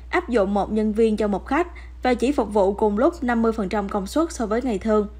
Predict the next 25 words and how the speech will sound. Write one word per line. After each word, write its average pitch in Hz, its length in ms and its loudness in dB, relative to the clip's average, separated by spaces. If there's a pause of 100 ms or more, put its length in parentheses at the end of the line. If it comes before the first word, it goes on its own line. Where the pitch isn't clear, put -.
(300)
Đối 262 160 2
với 269 240 4
những 262 180 2
cơ 254 140 2
sở - 340 -4
có 285 100 0
từ 277 200 0
hai 240 260 0
giường, 214 340 2
ghế 226 180 2
trở 214 160 -2
lên. 254 240 2 (1000)
Đối 254 160 2
với 269 200 4
các 330 180 0
quán 285 200 0
ăn 240 180 -2
uống, 254 260 2 (300)
kể 247 160 4
cả 214 340 0
quán 254 160 0
ăn 233 200 -2
uống 254 120 0
vỉa 220 160 2
hè, 226 280 2